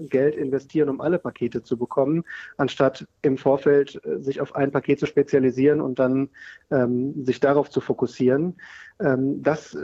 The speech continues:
verspricht sich die Liga, möglicherweise eine kleine Preissteigerung, ein Wachstum im Markt. Und natürlich, man will sich auch immer gerne fanfreundlich zeigen bei der Bundesliga. Das ist für die Fans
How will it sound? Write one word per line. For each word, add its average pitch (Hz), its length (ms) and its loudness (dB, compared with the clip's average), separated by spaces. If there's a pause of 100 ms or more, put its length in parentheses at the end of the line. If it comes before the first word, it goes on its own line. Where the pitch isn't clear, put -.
verspricht 160 360 -2
sich 170 100 -2
die 139 100 0
Liga, 185 360 4
möglicherweise 151 880 0
eine 131 240 -6
kleine 135 360 -2 (420)
Preissteigerung, 165 800 -2
ein 123 180 -6
Wachstum 190 460 -2
im 170 140 0
Markt. 156 440 0 (380)
Und 220 380 2
natürlich, 160 640 0
man 143 240 0
will 151 140 2
sich - 160 -2
auch - 100 -6
immer 139 160 0
gerne 131 160 0
fanfreundlich 156 800 -2
zeigen 156 460 2
bei 151 100 2
der 143 120 4
Bundesliga. 156 520 2
Das - 120 -4
ist 139 120 -8
für 143 100 -2
die 131 60 0
Fans 135 480 0